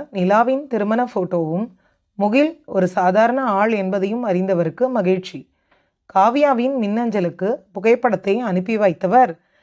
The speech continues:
காவ்யா, சர்வேஸ்வரன் இருவரின் திருமணம் நடத்த இந்த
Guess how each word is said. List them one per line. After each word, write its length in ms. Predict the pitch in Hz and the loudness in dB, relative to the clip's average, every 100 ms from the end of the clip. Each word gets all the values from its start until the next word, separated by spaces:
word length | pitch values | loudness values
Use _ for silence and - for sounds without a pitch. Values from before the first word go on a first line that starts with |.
| _ _ | _ _
காவ்யா, 420 | 190 208 220 269 294 - | -2 0 2 0 0 -6
சர்வேஸ்வரன் 760 | - 185 202 226 202 180 160 - | -2 0 2 0 0 -4 -4 -12
இருவரின் 580 | - 196 226 226 254 330 | -6 0 2 2 0 -2
திருமணம் 440 | - 214 233 254 | -2 0 0 0
நடத்த 420 | 240 190 165 - 247 - _ _ _ | 0 -2 -2 -4 -4 -6 _ _ _
இந்த 200 | 208 226 | -4 2